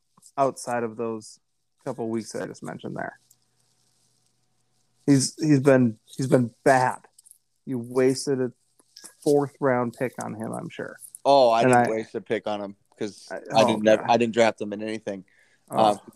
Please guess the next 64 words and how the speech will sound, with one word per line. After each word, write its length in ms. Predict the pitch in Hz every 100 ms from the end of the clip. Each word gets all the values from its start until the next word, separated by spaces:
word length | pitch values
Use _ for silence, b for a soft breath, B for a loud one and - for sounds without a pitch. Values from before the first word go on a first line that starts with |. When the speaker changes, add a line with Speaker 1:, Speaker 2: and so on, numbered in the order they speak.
| -
Speaker 2:
people 240 | 123 107
are, 140 | 110 -
were 240 | - 156
Speaker 1:
But, 20 |
Speaker 2:
valuing 140 | 113 110 -
Speaker 1:
no, 180 | 120 240
Speaker 2:
way 40 |
Speaker 1:
I'm 100 | 175
just, 140 | 165 -
Speaker 2:
high. 180 | 120 98 -
But 200 | 151 127
Speaker 1:
right, 240 | 143 - -
right. 220 | 208 269 -
Speaker 2:
I, 20 | 285
Speaker 1:
That's 180 | 294
my 120 | 214 190
Speaker 2:
that 100 | 226
Speaker 1:
point. 140 | 254
Speaker 2:
doesn't 160 | 175 196
mean 160 | 190
Speaker 1:
That's 200 | 180 185
Speaker 2:
that, 60 | 202
Speaker 1:
the, 40 |
Speaker 2:
Bobby, 160 | 208 180
Speaker 1:
that's 180 | 190 -
the 100 | 196
Speaker 2:
how 220 | 185 220
Speaker 1:
point 20 | 240
Speaker 2:
am 20 |
Speaker 1:
that 60 | 214
Speaker 2:
I 40 |
Speaker 1:
I 20 |
made 80 | 190
at 60 | 202
Speaker 2:
looking 160 | 139 -
Speaker 1:
the 60 |
Speaker 2:
on 140 | 170 156
that? 160 | 151
Speaker 1:
beginning 320 | 151 156 185 190
Speaker 2:
What 100 | 185
Speaker 1:
of 80 | 196
it. 160 | 214 - _ _ _
And 160 | - 139
Speaker 2:
Hold 20 |
on. 80 | 139
Speaker 1:
that's, 300 | 139 _ -
that's 200 | 151 147
what 80 | 165
I'm 120 | 156
making 320 | 143 143 147 139
now. 280 | 123 - _ _
Speaker 2:
What 320 | - 139 165
did 60 | 151
Speaker 1:
And 60 | 147
Speaker 2:
he 60 |
need 60 | -
to 40 |
Speaker 1:
as 320 | 156 160 170
Speaker 2:
get 260 | 160 185 175 - _ _ _ _ _ _
to 180 | 170 151
have 240 | 160 143
the 120 | 139 147
highest 520 | 151 147 160 151 -
rookie 540 | 147 - 156 147 143